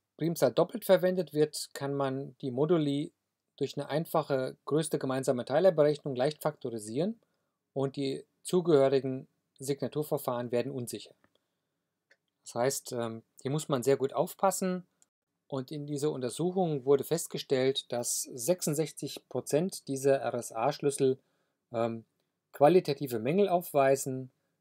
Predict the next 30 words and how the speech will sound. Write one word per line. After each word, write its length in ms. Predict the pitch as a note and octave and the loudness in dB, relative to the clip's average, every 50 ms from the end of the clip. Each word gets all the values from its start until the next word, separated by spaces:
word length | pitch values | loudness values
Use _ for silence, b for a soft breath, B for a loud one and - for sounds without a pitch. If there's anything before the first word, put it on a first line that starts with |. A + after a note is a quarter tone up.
| _ _ _ | _ _ _
Das 120 | - - C3+ | -8 -4 -2
heißt, 220 | C#3 C3+ - - | -2 -2 -2 0
hier 400 | C3+ C3 B2 B2 B2+ - C#3+ C3+ | 0 0 0 0 -2 -6 -10 -8
stand 280 | - - C3 B2 B2 C#3 | -4 -2 -2 -2 0 -2
drin, 140 | C#3+ C3+ | -2 0
sie 80 | B2 A#2+ | -2 -2
konnten 300 | - D3+ D3+ D3 B2+ - | -4 -6 -8 -8 -10 -2
potenziell 500 | - E3 F3 G#3 G#3+ G3 D#3+ F3+ E3 D#3 | 2 2 2 4 2 0 0 0 0 0
gebrochen 440 | D#3 D3 - D3 C#3 - C#3 B2 A2+ | 0 2 2 2 2 2 0 -4 -2
werden. 300 | A#2+ A#2+ A#2+ - B2+ - _ _ _ _ _ _ _ | -2 -2 -2 -2 -6 -10 _ _ _ _ _ _ _
Es 120 | - - | -8 -4
war 120 | C3 B2+ B2 | -2 -2 -2
kein 200 | - C3+ B2+ B2 | -2 -6 -6 -4
direkter 440 | A#2 G#2+ G#2+ C3+ - - - D#3+ D3 | -4 -4 -4 -4 -2 -2 -2 -2 -2
Angriff 320 | D3 C#3 - C#3+ - - | -2 -4 -4 -6 -6 -4
möglich, 440 | B2 A#2+ B2 - - A#2+ - - _ _ _ _ _ _ _ _ - | -4 -4 -4 -6 -6 -10 -12 -12 _ _ _ _ _ _ _ _ -4
aber 300 | B2+ A#2+ A#2 B2+ B2+ - | -4 -2 0 -2 -2 -2
es 160 | D3+ - - | -4 -4 -4
war 100 | B2+ B2+ | -4 -4
doch 300 | - - C3+ B2+ - _ | -4 -4 -6 -6 -6 _
ziemlich 400 | - - C#3 C3+ C3 C#3+ C#3+ B2+ | -10 -8 -6 -6 -6 -8 -8 -8
bedenklich. 640 | B2 A2+ A#2+ C#3 D#3+ G3+ - - E3 D#3+ D3 - - | -4 2 4 4 4 4 2 0 -2 -2 -2 -6 -10
Sie 160 | - C3+ B2+ | -8 -6 -4
lagen 360 | B2 A#2+ B2 B2 C3 A#2+ A2+ | -2 -2 -2 -2 -4 -4 0
weit 240 | A#2+ A#2+ D3 E3+ C3+ | 2 4 4 4 2
unter 260 | A2 D3+ C3+ C3+ B2+ | -2 -4 -2 -2 -2
dem, 240 | C3+ B2+ B2 B2+ - | -2 -2 -4 -6 -8
dem 140 | - A#2+ - | -10 -10 -8
Standard, 520 | - - A#2 A#2+ B2 A#2+ A2+ - - - _ _ _ _ _ _ _ _ _ _ _ - | -8 -8 -6 -4 -4 -4 -4 -6 -8 -14 _ _ _ _ _ _ _ _ _ _ _ -10
ähm, 280 | - A#2 A2 G#2+ A2 | -8 -8 -6 -8 -10